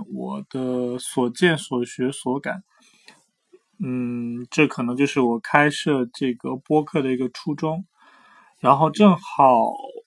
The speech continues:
这个礼拜是那个新生导入周，下个礼拜我们就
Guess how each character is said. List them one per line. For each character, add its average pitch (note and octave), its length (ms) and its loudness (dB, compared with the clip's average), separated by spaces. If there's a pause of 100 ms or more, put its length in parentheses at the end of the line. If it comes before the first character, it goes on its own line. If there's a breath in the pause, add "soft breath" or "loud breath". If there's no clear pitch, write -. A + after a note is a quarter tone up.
(240)
这 F#3 180 8
个 D#3+ 160 4
礼 A#2+ 340 0
拜 C#3 320 4
是 - 380 -2
那 C#3 260 -6
个 C#3+ 200 -8
新 F3 320 0
生 E3+ 360 0
导 A#2+ 200 4
入 C3+ 180 2
周， D3 320 0
下 - 220 4
个 D#3 60 6
礼 A#2+ 120 2
拜 B2+ 160 0
我 A#2 140 -2
们 A#2 160 -10
就 C3+ 240 -2